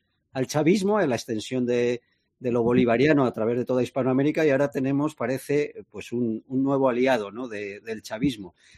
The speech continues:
También ha ocurrido en Chile, ¿no? Con la victoria en marzo de, de Boric. Ahora, luego entramos, si quieres, vamos viendo cada país y viendo qué, qué virus le ha picado a Hispanoamérica para que aquello que parecía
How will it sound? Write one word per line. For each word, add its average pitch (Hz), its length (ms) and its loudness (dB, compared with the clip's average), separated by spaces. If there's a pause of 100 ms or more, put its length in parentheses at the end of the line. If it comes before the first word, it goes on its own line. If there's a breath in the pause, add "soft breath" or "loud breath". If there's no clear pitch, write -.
(180 loud breath)
También 123 300 6
ha 131 40 12
ocurrido 127 380 4
en 123 80 4
Chile, 143 380 4
¿no? 156 160 2
Con 147 100 0
la 120 140 0
victoria 113 640 -2
en 107 100 -2
marzo 117 480 -2
de, 113 300 2
de 117 100 -2
Boric. 151 400 2
Ahora, 110 220 -4
luego 117 320 -2
entramos, 110 440 -2
si 110 120 -18
quieres, 117 240 -4
vamos 110 260 -6
viendo 110 260 -4
cada 107 280 -2
país 127 360 -2 (380 soft breath)
y 110 140 -8
viendo 110 320 -4
qué, 110 420 0 (220)
qué 120 120 0
virus 131 320 4
le 113 120 0
ha 117 80 -2
picado 120 280 0
a 123 60 2
Hispanoamérica 120 760 0
para 110 220 -2
que 98 240 -4 (300 soft breath)
aquello 113 440 -2
que 113 100 0
parecía 117 600 0